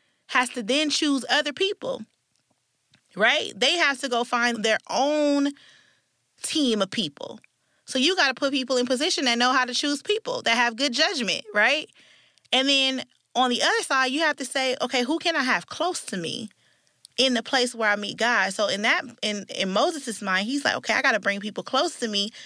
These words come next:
but they also have to be able to go in the presence of God because this is where I usually meet God. And so I can't just take people into my holy place." So in the places of vulnerability,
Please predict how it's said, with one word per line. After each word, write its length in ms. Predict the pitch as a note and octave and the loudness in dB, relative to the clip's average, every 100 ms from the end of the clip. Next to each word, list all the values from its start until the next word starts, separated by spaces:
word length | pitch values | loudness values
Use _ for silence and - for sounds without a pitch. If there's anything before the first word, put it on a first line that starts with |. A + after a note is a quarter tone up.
| - - _ | -20 -20 _
but 120 | - - | -4 0
they 140 | C4 - | 0 2
also 320 | C#4+ E4 B3+ | 0 0 -2
have 240 | B3 A3 - | 0 0 -2
to 80 | |
be 200 | G3 F#3+ | -10 -4
able 240 | G3 G#3 A3 | -2 -2 -4
to 120 | - | -6
go 200 | F#2+ G2+ | -2 -2
in 60 | G2 | -2
the 60 | |
presence 360 | - G3 F#3+ - | 0 -2 -2 -10
of 100 | - | -4
God 340 | A#3 C4 C#4 | 2 2 2
because 220 | A#3+ G3+ | -2 -6
this 180 | G#3 B3 | -6 -6
is 80 | A3+ | -6
where 140 | G3+ | 0
I 60 | F#3 | 0
usually 340 | F#3 F3+ - | 0 -4 -4
meet 200 | E3 D3+ - D3 | -6 -8 -10 0
God. 420 | G#3 C4 F#3+ - | 2 4 2 -2
And 100 | F#3+ | -4
so 100 | F#3+ | -2
I 80 | B3 | -2
can't 200 | G3+ F3 | -4 -8
just 160 | E3 | -10
take 220 | - B3+ | -2 -2
people 240 | B3+ A#3+ F3+ | -2 -6 -6
into 220 | F3 F3 | -8 -8
my 120 | D#3+ | -6
holy 340 | F#3 C#4+ D4 - | 0 2 2 -4
place." 320 | F#3+ - - | -8 -10 -6
So 200 | F#3+ - - - - _ _ _ _ _ _ _ _ _ - | -6 -6 -12 -20 -20 _ _ _ _ _ _ _ _ _ -2
in 200 | C4 D4 | 0 0
the 60 | |
places 380 | B3 B3+ B3 G#3+ | 0 -2 -2 -6
of 80 | G3 | -2
vulnerability, 960 | G3 F#3+ F3 E3+ A3+ D4+ G3 F#3 F#3+ | 0 2 0 0 0 0 -2 -6 -8